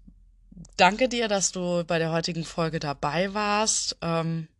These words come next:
bin ganz gespannt wieder über dein Feedback. Also wenn du schon eine ganz lustige Dildo-Party hinter dir hast oder noch gar keine Dildo-Party hinter dir hast, dann lass es mich gerne wissen. Melde dich sehr, sehr gerne bei mir.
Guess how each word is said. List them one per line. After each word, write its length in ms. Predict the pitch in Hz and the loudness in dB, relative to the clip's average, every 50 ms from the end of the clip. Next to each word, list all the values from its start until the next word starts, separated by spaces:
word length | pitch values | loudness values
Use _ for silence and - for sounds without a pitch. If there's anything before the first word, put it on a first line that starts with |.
| _ _ - | _ _ 0
bin 260 | 190 196 190 220 208 | 2 2 2 2 2
ganz 380 | 214 202 233 262 294 - - | 2 2 2 2 0 0 -2
gespannt 480 | - 254 - - - 208 208 202 196 - | -4 -4 -4 -4 -2 -2 -2 -2 -4 -2
wieder 160 | 196 185 180 | 0 0 0
über 160 | 175 170 170 | 2 0 0
dein 200 | 165 170 160 156 | 0 0 -2 -2
Feedback. 760 | 151 - - - - 180 202 202 - _ - 269 302 320 - - | -4 -6 -10 -8 -8 -8 -8 -8 -8 _ -6 -4 -4 -4 -2 0
Also 280 | - 190 190 185 190 | 0 0 0 -2 -4
wenn 220 | 180 180 180 180 175 | -4 -2 -2 -2 -4
du 300 | - 190 185 180 185 185 | -4 -6 -4 -4 -6 -6
schon 480 | - - - 180 170 165 165 165 165 | -6 -4 -2 -2 -2 -2 -2 -4 -4
eine 160 | 165 170 170 | -4 -4 -2
ganz 260 | - 170 180 196 - - | -2 -2 -2 -2 -4 -4
lustige 380 | 185 180 175 - 175 165 175 | -4 -2 -2 -2 -2 -2 -2
Dildo-Party 580 | 175 180 185 185 180 175 - - 175 170 - 175 | -2 -2 -2 -2 -4 -6 -2 0 0 0 0 -2
hinter 320 | 185 202 226 226 233 214 | -4 -2 -2 0 0 0
dir 220 | 196 190 190 190 180 | 0 0 -2 0 2
hast 240 | 185 190 185 - | 2 2 2 2
oder 160 | 190 180 175 165 | 0 2 2 2
noch 200 | 165 151 - - | 2 0 -2 -2
gar 200 | 160 175 233 226 | 0 0 0 0
keine 280 | - - 190 180 165 | -2 -2 -2 -2 -2
Dildo-Party 600 | 151 156 156 156 160 151 - - 165 156 - 156 | -2 -2 -4 -4 -4 -6 -6 -4 -4 -4 -4 -4
hinter 320 | 156 156 156 147 156 156 147 | -6 -6 -6 -6 -6 -6 -4
dir 180 | 143 143 143 | -4 -4 -4
hast, 280 | 143 156 180 - - - | -2 -2 -2 -2 -2 0
dann 100 | 175 165 | 0 2
lass 180 | 160 165 196 | 2 0 0
es 140 | 214 196 - | 0 -2 -2
mich 260 | 185 170 - - - | -2 -2 -2 -2 0
gerne 380 | - 175 190 214 247 269 247 196 | 2 4 4 4 2 0 -4 -4
wissen. 480 | 190 202 214 - - 262 269 269 262 208 | -4 -4 -2 -2 0 0 0 2 2 2
Melde 280 | 175 180 196 202 220 | 2 2 0 0 0
dich 260 | 208 220 214 - - | -2 -2 -2 -4 -4
sehr, 260 | - - 196 190 190 185 | -2 0 0 0 0 0
sehr 140 | 185 180 | -2 -2
gerne 320 | 175 180 175 175 175 175 170 | -2 -2 -2 -2 -2 -4 -4
bei 200 | - 170 170 165 | -2 -4 -4 -2
mir. 400 | 160 165 175 180 190 202 220 | -2 -2 -2 0 0 -2 -4